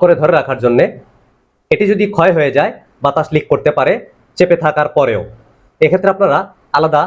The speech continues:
সফট রাবারের সিল বানিয়ে বসিয়ে দেখতে পারেন, অনেক সময় কাজ হয়ে যায়। অনেক সময়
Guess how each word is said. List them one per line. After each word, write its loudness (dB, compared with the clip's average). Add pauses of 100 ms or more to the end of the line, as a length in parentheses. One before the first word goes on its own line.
(180)
সফট -2
রাবারের 0
সিল 2
বানিয়ে 2 (300)
বসিয়ে 2
দেখতে 0
পারেন, 2 (280)
অনেক 2
সময় 0 (340)
কাজ 4 (100)
হয়ে 2
যায়। -8 (440)
অনেক 2
সময় 2